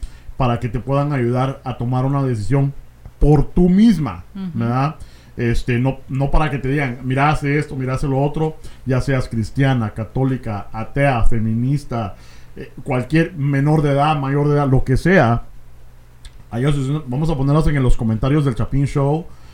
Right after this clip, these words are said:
Speaker 1: eh, en el podcast y en el YouTube,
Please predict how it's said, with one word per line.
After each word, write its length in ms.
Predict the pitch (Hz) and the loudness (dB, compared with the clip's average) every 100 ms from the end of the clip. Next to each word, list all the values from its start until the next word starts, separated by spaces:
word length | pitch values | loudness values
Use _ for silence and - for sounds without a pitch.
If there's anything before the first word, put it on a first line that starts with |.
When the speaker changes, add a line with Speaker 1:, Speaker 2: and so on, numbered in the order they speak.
| - - | -18 -8
Speaker 1:
eh, 460 | 120 110 110 107 107 | -2 0 0 -2 -4
en 140 | 113 | -6
el 100 | 110 | -2
podcast 600 | - 139 143 147 143 - | 2 4 2 2 0 0
y 100 | 123 | -2
en 100 | 120 | 0
el 100 | 113 | 0
YouTube, 500 | 120 139 - 143 151 | 2 2 2 2 0